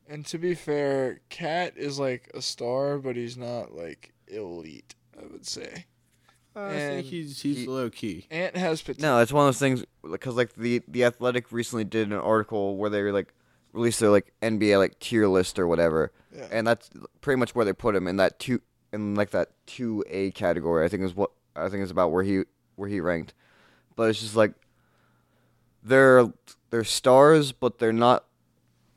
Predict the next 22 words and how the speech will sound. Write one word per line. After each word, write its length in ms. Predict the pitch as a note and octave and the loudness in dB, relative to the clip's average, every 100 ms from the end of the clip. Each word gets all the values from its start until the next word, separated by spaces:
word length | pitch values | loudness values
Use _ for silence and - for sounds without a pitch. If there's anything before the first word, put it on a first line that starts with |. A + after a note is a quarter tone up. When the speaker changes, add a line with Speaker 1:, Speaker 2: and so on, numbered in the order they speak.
| _ G#2 | _ -6
Speaker 3:
among 760 | A2 A2 A#2 A#2 A2+ - D#2 _ - | 0 2 4 2 0 -4 -16 _ -8
the 140 | F2 D#2+ _ - | -8 -8 _ -6
best 640 | A#2 A#2 - - - _ - | -2 -2 -2 -8 -10 _ 0
at 160 | G#2 | 0
what 260 | F2+ G2+ - | 2 -2 0
they, 160 | G2 D#2+ - _ _ | -4 -4 -10 _ _
or, 140 | A2+ B2 | 4 6
like, 140 | B2 | 6
they're 100 | C3+ | 8
among 220 | C3 D3 | 8 8
the 40 | C3+ | 8
best 240 | A#2+ B2 | 8 6
at 40 | B2 | 0
what 100 | A2+ | 2
they 100 | G2 | 2
do, 300 | - A#2+ B2 | 4 4 6
but 80 | |
they're 100 | A2 | 6
not, 160 | A2 A2+ | 8 8
like, 220 | A2 G#2+ | 6 2
the 160 | - A2 | 0 2
elite, 500 | F#2+ G#2 A2+ A2+ | 2 2 4 4